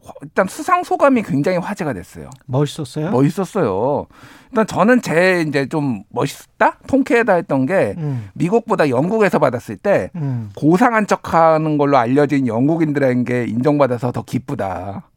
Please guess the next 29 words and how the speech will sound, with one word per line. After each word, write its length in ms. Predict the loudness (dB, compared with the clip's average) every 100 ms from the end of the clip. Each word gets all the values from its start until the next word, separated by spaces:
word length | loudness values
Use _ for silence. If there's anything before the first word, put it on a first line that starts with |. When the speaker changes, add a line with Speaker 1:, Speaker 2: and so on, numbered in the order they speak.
| -6
Speaker 2:
아, 300 | 0 0 0
그것도 640 | -2 0 0 -2 -2 2 2
한 160 | 2
방 140 | 0 0
먹였고. 440 | -2 -2 -6 -2
Speaker 1:
스노비시 800 | 2 4 4 2 -2 -2 -4 -4 0
Speaker 2:
예. 180 | 2
Speaker 1:
이런 240 | 4 4 2
표현을 340 | 2 2 2
써가지고 680 | 0 2 2 0 -2 -4 -2
Speaker 2:
예. 280 | -2 -2 -2
Speaker 1:
어, 80 | -2
저도 260 | 2 6 4
스노비시를 560 | 4 2 4 2 0
솔직히 300 | 0 0 -2
잘 160 | -2 0
몰라가지고 760 | 2 4 4 2 -2 0 2
Speaker 2:
예. 160 | 2 2
Speaker 1:
미국에서 600 | 2 2 4 6 4 2
살았음에도 560 | 0 2 2 2 2 2
불구하고 460 | 2 2 2 2
Speaker 2:
예. 220 | 2 0 0
Speaker 1:
사전에 300 | 2 2 0
찾아봤습니다. 840 | 2 2 2 0 -4 -6 -6 -8 -4
Speaker 2:
아, 160 | -4
그래요? 360 | -2 -4 -2 -2
Speaker 1:
예, 40 | 2
예. 240 | 2 4
Speaker 2:
예. 360 | 2 2 -2